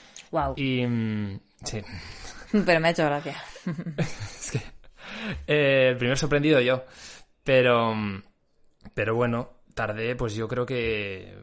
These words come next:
Speaker 2: pues, cerca de, de dos años, dos años y pico, y luego además se fue dilatando el asunto y, y hubo más añadidos, hubo revisiones, entonces, pues, eh, al final tardó, tardó bastante, la verdad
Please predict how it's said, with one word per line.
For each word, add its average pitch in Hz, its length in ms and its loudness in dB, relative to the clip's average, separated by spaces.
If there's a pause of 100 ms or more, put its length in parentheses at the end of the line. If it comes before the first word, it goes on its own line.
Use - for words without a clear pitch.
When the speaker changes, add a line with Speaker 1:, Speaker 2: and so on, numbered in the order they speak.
Speaker 2:
pues, - 340 -16 (520)
cerca 127 320 -6
de, 120 260 -2
de 113 140 -6
dos 113 340 -6
años, 170 380 -4
dos 143 140 -4
años 143 200 -6
y 127 60 -6
pico, 160 340 -2
y 139 80 -2
luego 131 200 0
además 139 280 -2
se 127 100 -4
fue 131 460 -2 (220)
dilatando 127 480 -2
el 127 80 0
asunto 147 500 -2 (460)
y, 107 920 -6
y 104 240 -10
hubo 113 520 -2
más 117 180 -6
añadidos, 127 720 -4
hubo 110 480 -4
revisiones, 120 720 -4
entonces, 107 420 -8
pues, - 400 -8
eh, 107 300 -4
al 104 120 -8
final 107 640 -8 (800)
tardó, 113 500 -2
tardó 110 380 -2
bastante, 98 480 -8
la 90 100 -14
verdad 90 260 -12